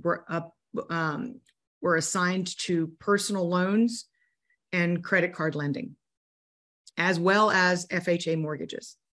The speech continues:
So there will be distress in other areas.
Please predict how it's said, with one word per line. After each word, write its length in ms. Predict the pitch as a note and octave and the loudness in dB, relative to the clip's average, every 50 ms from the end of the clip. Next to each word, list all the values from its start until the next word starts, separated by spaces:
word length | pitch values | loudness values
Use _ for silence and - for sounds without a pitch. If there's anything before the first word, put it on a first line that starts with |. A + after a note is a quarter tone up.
| _ _ _ _ _ _ _ _ _ _ _ - - _ _ _ _ _ | _ _ _ _ _ _ _ _ _ _ _ -20 -20 _ _ _ _ _
So 240 | - - G3+ G3 F#3+ F#3+ | -4 0 2 2 2 2
there 320 | E3+ F3+ A3+ B3+ C#4+ F4+ | 4 6 6 6 6 6
will 300 | D#4 A#3 A3+ A#3 A#3 A3+ | 8 8 8 10 10 8
be 200 | F#3+ G3 G#3 G3+ | 8 6 4 4
distress 600 | E3 F3 F3 - - - F#3+ F3+ D#3+ D#3 - - - | 2 0 -4 -6 -2 -2 0 0 0 -2 -4 -8 -6
in 200 | F#3 F3 F3+ F3+ | -4 -4 -4 -4
other 420 | F3 F3+ F#3+ F#3 F#3 F3 E3+ - - | -4 -4 -2 0 2 0 0 0 2
areas. 520 | F3 F3+ F#3 F#3 E3 C#3 B2 - - - | 0 2 2 2 2 0 -2 -4 -8 -10